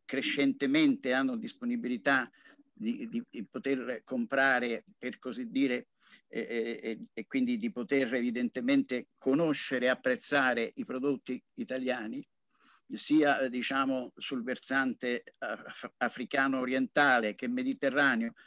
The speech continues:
In particolare ci sono due aree che noi privilegiamo nei nostri rapporti, che sono i paesi mena,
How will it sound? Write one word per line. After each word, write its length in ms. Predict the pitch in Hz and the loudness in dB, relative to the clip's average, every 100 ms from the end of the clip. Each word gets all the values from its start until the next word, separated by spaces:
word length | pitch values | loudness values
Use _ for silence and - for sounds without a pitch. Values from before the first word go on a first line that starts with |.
| - _ - | -20 _ -4
In 140 | 170 | 0
particolare 560 | 190 180 196 190 175 147 | 2 2 2 6 6 6
ci 100 | 123 | 2
sono 320 | 160 151 143 | 4 4 4
due 460 | 131 131 165 160 | -2 2 6 8
aree 340 | 143 139 127 120 | 8 8 6 2
che 140 | 123 | 0
noi 180 | 120 143 | 2 2
privilegiamo 680 | 127 127 131 127 123 143 127 | 2 0 0 0 2 2 2
nei 140 | 123 | 0
nostri 300 | 123 131 - | -2 -4 -2
rapporti, 460 | 143 147 131 131 131 | -2 0 -2 -2 -4
che 80 | 120 | -6
sono 180 | - 127 | -4 -4
i 60 | |
paesi 320 | 120 139 139 | 0 0 2
mena, 500 | 139 143 135 127 151 | 2 2 2 0 0